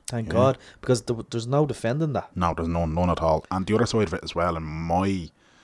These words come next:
Speaker 2: opinion with this, is that he, I get it, he said himself before that, like, you know, he looks after those that are close to him, and, like, that whole McGregor camp thing, and, you know what I mean? He, like,
Speaker 1: Can't jump the cage.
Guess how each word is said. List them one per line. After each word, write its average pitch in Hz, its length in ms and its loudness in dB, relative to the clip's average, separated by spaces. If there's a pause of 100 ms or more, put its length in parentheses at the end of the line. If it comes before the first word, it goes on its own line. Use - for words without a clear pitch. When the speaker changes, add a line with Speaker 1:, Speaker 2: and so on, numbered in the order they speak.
(380)
Speaker 2:
opinion 107 340 0
with 101 160 0
this, 101 200 -2
is 107 100 -8
that 107 260 -4 (720)
he, 113 720 2 (840)
I 127 80 4
get 113 240 4
it, 131 120 4
he 123 180 0
said 107 260 2
himself 98 380 -2
before 92 400 0
that, 90 200 0
like, 87 220 -4
you 92 80 -4
know, 82 260 -4 (600)
he 104 120 -4
looks 92 180 -2
after 98 220 2
those 87 240 0
that - 100 -8
are - 60 -10
close 110 300 -2
to 127 100 -2
him, 123 260 4
and, 90 400 0 (100)
like, 85 140 -2
that 87 180 2
whole 90 260 0
McGregor 87 440 0
camp 98 380 2
thing, 98 460 -2
and, 85 300 -4
you 92 80 -4
know 92 120 0
what 90 80 -2
I - 20 -6
mean? 87 200 -4
He, 90 140 -6
like, 87 160 -2
Speaker 1:
Can't 170 160 -2
jump 143 200 -2
the 101 80 -6
cage. 117 480 -4